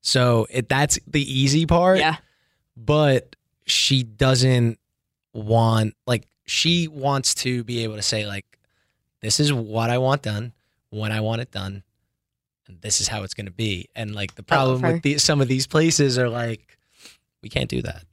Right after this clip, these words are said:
Speaker 2: <laughs>
Speaker 1: And she's like, "All right, well,
Speaker 2: Bye.
Speaker 1: we'll just go to the next one." <laughs> So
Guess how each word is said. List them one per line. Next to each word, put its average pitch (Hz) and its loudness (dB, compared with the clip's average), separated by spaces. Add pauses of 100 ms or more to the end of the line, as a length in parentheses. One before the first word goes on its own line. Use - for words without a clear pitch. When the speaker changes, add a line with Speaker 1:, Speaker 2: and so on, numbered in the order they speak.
Speaker 2:
<laughs> 262 0 (260)
Speaker 1:
And - -2
she's 107 -6
like, 139 2
"All 160 4
right, 151 2
well, 135 4
Speaker 2:
Bye. 143 2
Speaker 1:
we'll 139 2
just 123 0
go 135 4
to 123 4
the 117 2
next 107 -2
one." - -16
<laughs> 302 4 (580)
So 143 2